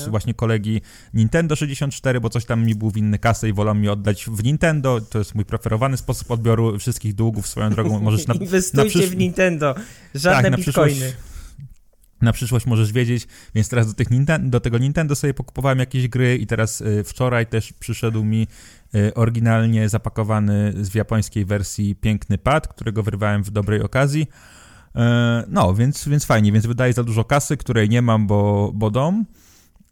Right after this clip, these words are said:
Speaker 2: A teraz co, zbliża się weekend i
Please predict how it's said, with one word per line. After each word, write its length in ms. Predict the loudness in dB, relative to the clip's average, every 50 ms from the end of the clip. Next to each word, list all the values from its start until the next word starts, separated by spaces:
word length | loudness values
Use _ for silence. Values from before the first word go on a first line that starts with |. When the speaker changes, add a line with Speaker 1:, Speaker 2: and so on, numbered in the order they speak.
| _ -14 -14 -14 _ -8 -2
Speaker 2:
A 140 | 0 2 2
teraz 480 | 2 2 0 2 4 2 2 0 -2 -4
co, 180 | -2 0 0
zbliża 340 | 0 -2 -4 -2 0 0 0
się 140 | 0 0 0
weekend 540 | 0 0 0 0 0 0 0 -2 -4 -8 -18 -20 _ _ -6
i 480 | -2 0 2 4 4 4 4 4 2 0